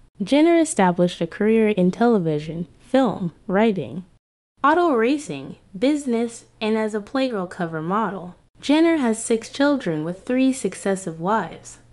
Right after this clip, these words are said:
Christy Crownover, Linda Thompson, and Kris Jenner, and from two thousand seven to twenty twenty-one appeared on the reality television series Keeping Up with the Kardashians with Kris,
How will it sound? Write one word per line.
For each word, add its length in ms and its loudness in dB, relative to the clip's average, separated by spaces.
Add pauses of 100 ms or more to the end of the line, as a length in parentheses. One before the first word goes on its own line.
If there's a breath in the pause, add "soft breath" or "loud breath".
(560)
Christy 400 2
Crownover, 760 0 (100)
Linda 340 6
Thompson, 680 -2 (580)
and 180 -2
Kris 280 0
Jenner, 540 0 (140)
and 180 2
from 220 0
two 320 0 (180)
thousand 560 0
seven 500 -2
to 140 -4
twenty 480 2
twenty-one 640 0
appeared 400 -2
on 160 -4
the 80 -4
reality 580 0
television 680 -2
series 540 -10 (580)
Keeping 460 2
Up 200 2
with 140 -2
the 80 -4
Kardashians 640 -2
with 140 -8
Kris, 480 -8